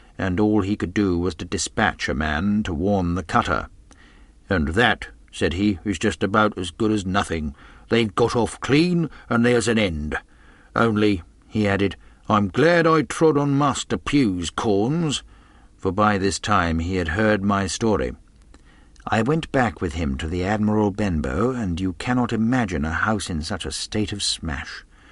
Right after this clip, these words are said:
The very clock had been thrown down by these fellows in their furious hunt after my mother and myself, and though nothing had actually been taken away except the captain's money bag and a little silver from the till,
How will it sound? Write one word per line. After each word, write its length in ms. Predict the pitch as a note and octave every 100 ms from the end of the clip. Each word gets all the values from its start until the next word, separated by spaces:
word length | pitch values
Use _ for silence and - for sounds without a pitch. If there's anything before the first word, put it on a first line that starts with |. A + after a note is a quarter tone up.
| - - -
The 80 |
very 220 | G2+ C#3 D3
clock 320 | A#2 C#3 -
had 100 | G#2+
been 180 | A2 G2+
thrown 300 | G#2+ F#2+ F2
down 280 | F2+ F2
by 140 | E2+ E2
these 220 | E2+ E2+
fellows 420 | - F2+ C#2+ C2+
in 120 | F#2
their 160 | D#2+ C2+
furious 540 | - - A#2 F2 C#2+
hunt 280 | - G#2+ D#2
after 260 | F#2 F2 F2
my 140 | F#2
mother 300 | F2+ F#2+ F#2
and 120 | F2+
myself, 460 | F2+ F2+ - A#2 B2+ - - - - - -
and 120 | G#2
though 140 | C3
nothing 360 | C3 C3+ D3+ C3+
had 100 | A#2+
actually 340 | C3 - A#2+
been 220 | A2+ G#2+
taken 320 | G#2 D3 B2 G#2
away 400 | A2 D3+ F2 A#2
except 300 | - B2+ -
the 80 |
captain's 440 | - A#2+ A2+ G2+ G2
money 260 | B2+ A#2
bag 380 | G2 G2+ F#2+ G2+
and 160 | G#2+ F#2+
a 60 |
little 340 | F#2 G2+ G2 E2
silver 400 | - G2+ F2+ E2
from 180 | E2+ C#2+
the 80 |
till, 460 | D#2+ C#3 C3 F2 A#2+